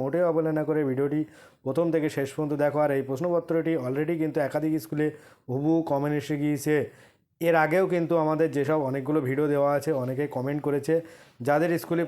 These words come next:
পরীক্ষা হচ্ছে তারা বলছে যে অনেক স্কুলে কিন্তু একাধিক প্রশ্নপত্র কমন আসছে। আর তোমরা প্রশ্নপত্রটি ভালো করে দেখো, আর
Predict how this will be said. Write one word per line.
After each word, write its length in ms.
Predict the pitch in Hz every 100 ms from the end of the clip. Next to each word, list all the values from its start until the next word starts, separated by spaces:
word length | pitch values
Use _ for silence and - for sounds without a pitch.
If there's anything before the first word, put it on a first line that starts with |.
| 139
পরীক্ষা 260 | 147 165 151
হচ্ছে 220 | 151 165 165
তারা 160 | 131 139 135
বলছে 260 | 139 135 156 139
যে 100 | 147 151 - - _ 127
অনেক 140 | 156 170 160
স্কুলে 200 | 170 170
কিন্তু 160 | 160 156 156
একাধিক 260 | 131 143 156 -
প্রশ্নপত্র 460 | 143 156 160 156 160 156
কমন 180 | 139 147 151
আসছে। 180 | - 160
আর 60 | 147
তোমরা 160 | 135 139 131
প্রশ্নপত্রটি 580 | 123 139 135 139 143 147 123
ভালো 120 | 135 139
করে 120 | 156 156 - - _ 123
দেখো, 200 | 143 139
আর 60 | 160